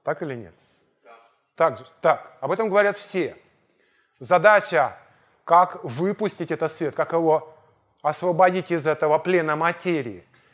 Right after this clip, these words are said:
Speaker 1: Этим занимался, занимался Шри Аурабинда. Здесь есть, э, две женщины, которые, э, говорят, что они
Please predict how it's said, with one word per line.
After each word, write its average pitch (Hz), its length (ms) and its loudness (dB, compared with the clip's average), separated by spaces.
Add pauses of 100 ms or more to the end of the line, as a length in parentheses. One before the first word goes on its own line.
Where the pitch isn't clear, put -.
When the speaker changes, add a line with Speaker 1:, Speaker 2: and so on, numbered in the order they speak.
(160)
Speaker 1:
Этим 170 260 -4
занимался, 196 540 0
занимался 165 540 -4
Шри 170 180 -4
Аурабинда. 156 640 -2 (500)
Здесь 135 320 -4
есть, 135 300 -8 (140)
э, 120 200 -8 (140)
две 139 300 -2
женщины, 156 500 -6 (440)
которые, 143 380 -4
э, 139 320 -6
говорят, 143 280 -2
что - 140 -6
они 143 280 -6